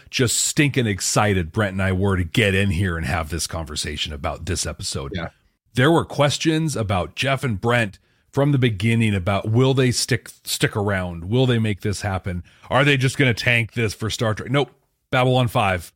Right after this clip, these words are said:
Speaker 1: through and through. Holy crud. This was amazing.
Speaker 2: I am, I am, I am officially ready to say, Jeff, and I think I speak for you when I say this as well. I am a big fan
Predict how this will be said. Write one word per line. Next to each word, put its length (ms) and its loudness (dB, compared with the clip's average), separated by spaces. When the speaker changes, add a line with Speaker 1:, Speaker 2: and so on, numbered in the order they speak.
Speaker 1:
through 240 4
and 120 2
through. 420 0
Holy 300 4
crud. 540 -4
This 220 0
was 140 0
amazing. 600 -2
Speaker 2:
I 120 4
am, 160 2
I 140 2
am, 260 2
I 140 2
am 140 0
officially 720 2
ready 260 2
to 80 -2
say, 220 0
Jeff, 180 -4
and 100 -2
I 40 0
think 240 0
I 60 2
speak 300 -6
for 120 -10
you 160 -4
when 100 -6
I 60 -6
say 200 -6
this 220 -8
as 140 -8
well. 340 -10
I 180 2
am 220 4
a 220 2
big 260 4
fan 520 -6